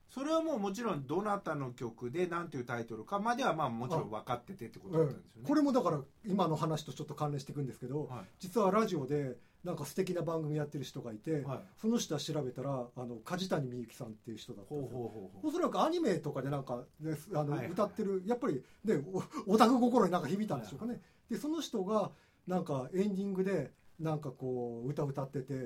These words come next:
Speaker 1: はい。
Speaker 2: これいい曲だよなって話になって、
Speaker 1: は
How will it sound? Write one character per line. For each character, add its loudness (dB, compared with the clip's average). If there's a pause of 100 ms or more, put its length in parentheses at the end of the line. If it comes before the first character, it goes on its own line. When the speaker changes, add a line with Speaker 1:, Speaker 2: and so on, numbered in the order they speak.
(180)
Speaker 1:
は -10
い。 -10
Speaker 2:
こ 0
れ 0
い 2
い 0
曲 -4
だ -4
よ -8
な -12
っ -14
て -10
話 -6
に -2
な 2
っ -2
て、 2
Speaker 1:
は -4